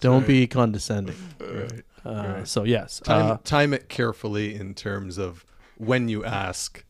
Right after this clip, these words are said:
Speaker 2: if
Speaker 1: Even
Speaker 2: they want their advice.
Speaker 1: Yes, yes,
Speaker 2: Okay.
Speaker 1: yeah. And watching, sometimes, like, you know, my older daughter didn't even like watching video
Speaker 2: Mm-hmm.
Speaker 1: 'cause she got too defensive if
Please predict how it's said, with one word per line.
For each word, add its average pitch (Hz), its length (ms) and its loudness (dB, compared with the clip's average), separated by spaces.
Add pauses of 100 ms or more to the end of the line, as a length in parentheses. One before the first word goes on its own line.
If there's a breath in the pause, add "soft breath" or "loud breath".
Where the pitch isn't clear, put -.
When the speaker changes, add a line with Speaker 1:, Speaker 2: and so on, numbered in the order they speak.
(140)
Speaker 2:
if 117 80 -2
Speaker 1:
Even 110 100 -2
Speaker 2:
they 110 80 2
want 95 260 -4
their 98 140 -8
advice. 113 220 -2
Speaker 1:
Yes, 101 400 -2
yes, 92 320 -8
Speaker 2:
Okay. 104 120 -14 (120)
Speaker 1:
yeah. 92 260 -4 (280)
And 117 180 4
watching, 160 280 2
sometimes, 180 420 0
like, 131 200 2
you 123 80 2
know, 113 40 0
my 110 100 -2
older 113 300 -2
daughter 139 320 0
didn't 117 260 -4
even 110 200 -2
like 101 180 -2
watching 98 440 -6
video 101 400 -4 (340 loud breath)
Speaker 2:
Mm-hmm. 98 100 -18 (440 loud breath)
Speaker 1:
'cause - 160 -2
she 113 100 -4
got 107 140 0
too - 160 0
defensive 104 800 -4
if - 260 -4